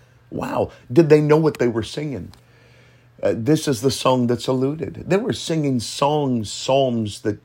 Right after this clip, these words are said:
King David's son was now singing with them. <laughs> It's just awesome. I mean, here's the resurrection and the life.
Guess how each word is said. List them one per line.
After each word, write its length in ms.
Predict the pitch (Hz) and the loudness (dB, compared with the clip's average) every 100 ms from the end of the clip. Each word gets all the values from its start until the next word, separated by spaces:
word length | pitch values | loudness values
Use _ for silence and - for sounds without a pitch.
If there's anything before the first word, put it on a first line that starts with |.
| - _ _ | -20 _ _
King 360 | - 147 127 117 | -2 0 2 4
David's 1400 | 123 175 156 104 101 98 - _ _ _ _ - - - _ 104 | 4 4 2 -2 -4 -10 -16 _ _ _ _ -20 -20 -20 _ -10
son 560 | 98 - - 156 139 127 | -8 -6 0 2 4 2
was 180 | 110 107 | 0 0
now 200 | 127 117 | -2 -2
singing 520 | - 135 127 113 107 | -4 -4 -2 -2 0
with 220 | 113 - | -2 -4
them. 320 | 90 82 90 - 95 120 | -8 -6 -10 -10 -8 -4
<laughs> 260 | 117 120 - - - - - - 127 - - - - | -2 -2 -4 -20 -20 -20 -4 2 2 0 -20 -6 2
It's 240 | 127 - | 2 6
just 340 | 135 110 - - | 4 4 -6 -4
awesome. 540 | - 110 - - 98 - | 0 2 0 -8 -8 -2
I 60 | 190 | 2
mean, 140 | 165 | 6
here's 240 | 160 294 | 6 4
the 100 | 160 | 2
resurrection 840 | 139 156 143 131 147 147 - 139 127 | 2 2 2 2 2 0 -2 -2 -2
and 240 | 123 123 | 0 2
the 120 | 110 | 2
life. 520 | 110 110 131 - - | 2 -2 -4 -8 -12